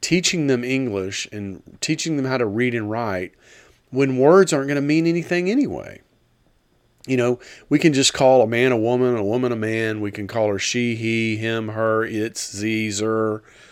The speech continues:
All these, I mean, we, we don't, we don't learn those pronouns in school, but it's just,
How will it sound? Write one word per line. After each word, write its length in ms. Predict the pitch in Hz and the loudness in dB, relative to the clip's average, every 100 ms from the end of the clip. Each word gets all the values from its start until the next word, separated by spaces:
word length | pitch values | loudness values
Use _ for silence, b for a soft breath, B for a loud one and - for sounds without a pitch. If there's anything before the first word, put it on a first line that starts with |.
| b | b
All 160 | - 127 | 0 2
these, 300 | 127 117 - | 2 0 -2
I 60 | 143 | -2
mean, 160 | 139 | -2
we, 120 | 131 | -2
we 280 | 131 120 131 | -4 -8 -2
don't, 220 | 151 208 | 0 0
we 180 | - 123 | 0 2
don't 220 | 180 143 | 2 2
learn 260 | 98 156 262 | 2 4 4
those 200 | 160 117 | 4 2
pronouns 600 | - 110 101 101 101 98 | -4 -6 -4 -4 -4 -6
in 80 | 98 | -6
school, 440 | - - 104 123 | -4 -2 0 0
but 260 | 147 113 - B B B B B | 0 -2 -4 B B B B B
it's 220 | B 135 - | B -4 0
just, 340 | 160 - - | 0 0 -4